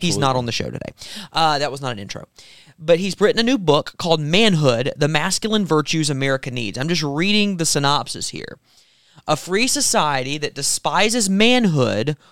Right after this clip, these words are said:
Speaker 1: will not remain free."
Speaker 2: That's right.
Speaker 1: The American founders believed that a republic depends on certain masculine values.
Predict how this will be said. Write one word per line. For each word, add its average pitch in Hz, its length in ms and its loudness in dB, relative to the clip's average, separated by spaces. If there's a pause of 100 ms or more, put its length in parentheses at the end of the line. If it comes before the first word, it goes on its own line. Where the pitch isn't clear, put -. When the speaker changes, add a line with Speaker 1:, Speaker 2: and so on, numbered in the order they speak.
(160)
Speaker 1:
will 165 180 6
not 151 380 4
remain 139 380 2
free." 120 420 -4 (880)
Speaker 2:
That's 110 160 -14
right. 107 200 -8 (680)
Speaker 1:
The 170 80 2
American 233 400 4
founders 180 360 2
believed 165 320 2
that 147 80 0
a - 20 0
republic 185 480 0
depends 165 380 -2
on 135 160 0
certain 196 400 0
masculine 160 520 0
values. 135 640 0